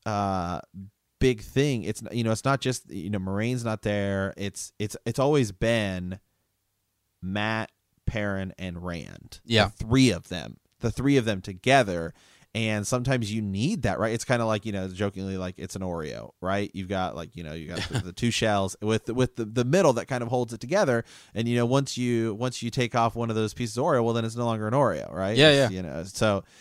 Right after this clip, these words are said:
Speaker 1: and, but sometimes you need all three of them to kind of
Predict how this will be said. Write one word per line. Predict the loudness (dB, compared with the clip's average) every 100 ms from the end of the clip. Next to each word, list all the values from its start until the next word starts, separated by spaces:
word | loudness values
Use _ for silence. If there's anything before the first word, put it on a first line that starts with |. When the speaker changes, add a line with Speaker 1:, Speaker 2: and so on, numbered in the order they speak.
| -8
Speaker 1:
and, | 0
but | 2 2
sometimes | 2 2 4 4
you |
need | 2 2 0 2
all | 6 6
three | 6 -2 0 0 2
of | 0 -2
them | -4 -4 -6
to | -6
kind | -6 -4
of | -6 -10